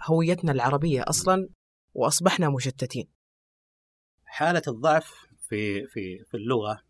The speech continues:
Speaker 2: هي تابعة لحالات الضعف العامة في جميع جوانب الحياة. لا شك، يعني، نعيش مرحلة تفوق للغرب، تفوق للغرب اكتساح في، في الصناعة، في التقنية، في كذا. فأنت عندما تفتح هاتفك لأول مرة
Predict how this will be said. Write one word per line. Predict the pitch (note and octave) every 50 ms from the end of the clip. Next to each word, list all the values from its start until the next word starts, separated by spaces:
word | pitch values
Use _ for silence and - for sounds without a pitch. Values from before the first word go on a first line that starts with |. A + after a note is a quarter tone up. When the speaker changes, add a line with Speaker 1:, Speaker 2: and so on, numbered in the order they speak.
| _ _ _ _ _ _ -
Speaker 2:
هي | D3 C#3+ D3 C#3
تابعة | - E3+ D#3+ D#3 D3+ C#3 D#3 C#3+ D3+ C#3
لحالات | A#2 A2+ - - C3+ B2+ C3 C3 C3 C3 C3 B2+ - -
الضعف | A#2+ G#2 G#2 C3 A2+ G#2 - A#2+
العامة | A2 G2 G2+ A#2 A#2 A#2 A#2 A#2 A#2 A#2 A2+ A2+ A#2 A2 - -
في | A2+
جميع | G2+ - A2+ A2+ G#2+ G2 -
جوانب | A#2+ A2 G#2+ G2 F#2+ -
الحياة. | - - - - - - - _ _ _ _ _ _ -
لا | D3+
شك، | - - A#2+ - -
يعني، | G#2+ F#2 F2+ G2+ A2 A#2+
نعيش | A2+ A2 G#2+ A#2+ B2 A#2+ - - - G#2 G2+ G2+ G2+ G2 - G2+ G2+
مرحلة | G#2+ A2 - - A2 G#2 -
تفوق | - G#2+ B2+ C3 B2+ A#2 G#2 A2+
للغرب، | G#2 F#2+ F#2 F#2+ F#2+ - _ - - _ _ _ _ _ _ _
تفوق | - - - D3 D#3 B2+ - G2
للغرب | G2 F#2+ G2 G#2+ G2+ F#2+ - _ _ _ _ _ _ _ _
اكتساح | _ - - - G#2+ G2+ F#2+ - - _
في، | - - - - - - - - -
في | - - - _ _
الصناعة، | - - - - F2 F#2 F#2 F2+ F2 D#2+ F2+ F#2 F2+
في | - - F#2 F2+ F2+ F2+
التقنية، | F2 - - - G#2 - G2 G2 F#2+ F2+ F2+ F2+ F#2 F2+ -
في | -
كذا. | F2+ - - F#2+ F#2 F#2 - -
فأنت | G2+ G2+ C#3+ D3+ - - _ _ _ _ _ _ _ _ _ _ _ _
عندما | - - A2 A#2+ B2
تفتح | - - - - A#2+ - -
هاتفك | A2 G#2+ - A#2+ - - -
لأول | G2+ F2+ G2 G2+ F#2+ F2+ F2+
مرة | F#2+ F2+ E2 D#2 E2 D#2+